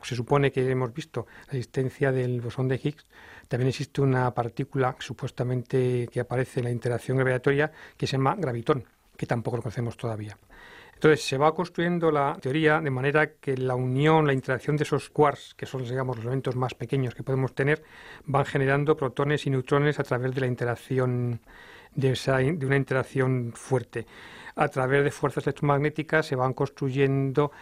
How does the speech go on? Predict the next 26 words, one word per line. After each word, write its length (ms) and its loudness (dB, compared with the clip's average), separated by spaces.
la 540 0
composición 720 -2
de, 100 2
de 200 2
los 220 -2
átomos, 360 -6
y 100 0
así 120 -2
sucesivamente. 720 -2
Entonces, 640 4
hacía 400 2
falta 500 -2
algo, 420 0
una 220 -6
partícula, 480 -2
un 160 2
ente 220 4
matemático 640 0
que 120 -4
nos 180 -2
permitiera 880 2
crear 420 0
de 160 -6
alguna 260 0
manera 460 0
masa. 460 -2